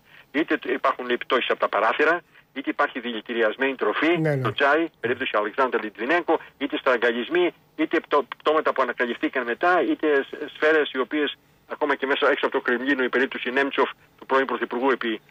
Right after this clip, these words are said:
Speaker 1: αναπληρωτή πρωθυπουργού επί Γέλτσιν, που έχασαν τη ζωή τους.
Speaker 2: Είτε αξιωματικοί οι οποίοι φέρονται να έχουν σκοτώσει την οικογένειά τους και να έχουν αυτο-, αυτοκτονήσει.
Speaker 1: Ε, ε, ε, είναι, είναι περίπτωση, ας πούμε, χαρακτηριστικά, ε, ο Ρώσος επιχειρημα-,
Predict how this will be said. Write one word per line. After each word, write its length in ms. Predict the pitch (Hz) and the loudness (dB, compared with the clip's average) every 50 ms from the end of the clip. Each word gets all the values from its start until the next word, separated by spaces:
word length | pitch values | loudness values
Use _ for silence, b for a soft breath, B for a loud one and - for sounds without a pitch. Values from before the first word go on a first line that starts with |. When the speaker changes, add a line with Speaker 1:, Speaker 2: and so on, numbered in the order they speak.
| _ _ - | _ _ -6
Speaker 1:
αναπληρωτή 420 | - 110 110 - 117 113 113 120 | -4 -2 -2 0 0 0 0 0
πρωθυπουργού 400 | 123 120 107 110 - 120 120 131 | -2 -4 -6 -6 -6 -2 0 0
επί 180 | 131 120 - 117 | 0 0 -2 -2
Γέλτσιν, 360 | 107 165 180 170 - 170 156 - - _ - | 0 0 0 2 2 -2 -2 -4 -8 _ -4
που 100 | - 139 | -2 0
έχασαν 300 | 147 151 143 - 139 127 | 0 0 0 -2 -2 -2
τη 100 | - 123 | -2 -2
ζωή 240 | 110 131 139 135 120 | 0 2 2 2 0
τους. 160 | - 101 98 | -2 -4 -4
Speaker 2:
Είτε 160 | 165 156 185 | -2 0 0
αξιωματικοί 640 | 170 - - - - 156 139 147 - 185 180 185 185 | 0 2 2 0 2 2 0 0 0 0 0 2 2
οι 60 | 165 | 0
οποίοι 260 | 160 143 - 180 151 | 0 0 0 -2 -2
φέρονται 560 | - - 180 180 185 175 160 147 156 156 156 156 | -2 0 0 2 2 2 2 0 0 -2 -2 -4
να 240 | 175 156 160 156 160 | -2 0 0 2 2
έχουν 220 | 170 - 175 165 | 2 0 0 -2
σκοτώσει 300 | - - 156 139 170 147 | -2 -4 -2 -2 0 0
την 80 | 180 151 | 0 0
οικογένειά 260 | 151 147 160 160 170 | 0 2 2 2 0
τους 80 | 151 | 0
και 80 | - 156 | 0 -2
να 60 | 156 | -2
έχουν 120 | 139 143 151 | 0 0 -2
αυτο-, 280 | 139 143 127 120 - 147 | -2 -4 -4 -6 -4 -6
αυτοκτονήσει. 580 | 139 - 143 - 151 160 143 156 160 - 208 | -4 -2 0 0 2 2 2 2 2 2 2
Speaker 1:
Ε, 40 | 196 | 2
ε, 220 | 180 175 190 190 | 2 4 4 4
ε, 180 | 165 - - 175 | 2 2 0 0
είναι, 100 | 170 185 | 2 2
είναι 200 | 143 185 185 180 | 4 2 2 2
περίπτωση, 480 | - - - - 165 185 175 160 - 160 | 2 0 2 2 2 0 0 0 0 -2
ας 80 | - | 0
πούμε, 120 | - 175 156 | 0 -2 0
χαρακτηριστικά, 520 | 143 139 127 - - - 165 151 147 139 | 0 0 0 -2 -4 0 2 4 4 4
ε, 180 | 123 151 135 127 | 2 0 0 0
ο 100 | 143 131 | 0 0
Ρώσος 180 | 139 120 113 - | 2 2 2 0
επιχειρημα-, 440 | 156 - 135 - 143 135 135 139 | -4 -6 -4 -8 -6 -6 -6 -6